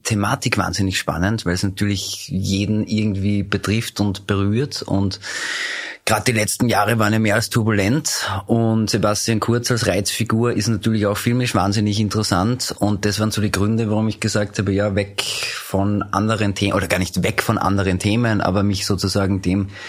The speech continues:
Thema widmen zu wollen. Äh, wissentlich, dass es wahnsinnig schwierig wird, dass es eine, eine schwierige Gratwanderung wird, dass es ein Minenfeld werden wird.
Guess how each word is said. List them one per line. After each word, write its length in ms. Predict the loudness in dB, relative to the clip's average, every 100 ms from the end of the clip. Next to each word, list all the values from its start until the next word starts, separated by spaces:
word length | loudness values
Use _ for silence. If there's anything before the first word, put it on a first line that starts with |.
| -14 -14 -8
Thema 480 | -2 0 2 2 0
widmen 640 | 0 0 0 0 0 2 0
zu 180 | 0 2
wollen. 440 | 2 2 0 -4 -10 -8
Äh, 260 | -2 0 2 0
wissentlich, 460 | 0 0 0 0
dass 180 | -2 -2
es 140 | 0
wahnsinnig 380 | 0 0 0 0
schwierig 360 | 0 0 0 0
wird, 460 | 0 -2 -8 -12 -4
dass 220 | -2 0
es 600 | -2 -2 -6 -6 -8 -6
eine, 260 | -2 0 0
eine 260 | 0 0 -2
schwierige 280 | -2 -2
Gratwanderung 680 | 0 -2 0 0 0 0 0
wird, 200 | 0 -2
dass 60 | -2
es 120 | 0
ein 120 | 0
Minenfeld 480 | 0 0 0 -2 0
werden 240 | 0 0
wird. 220 | 0 -2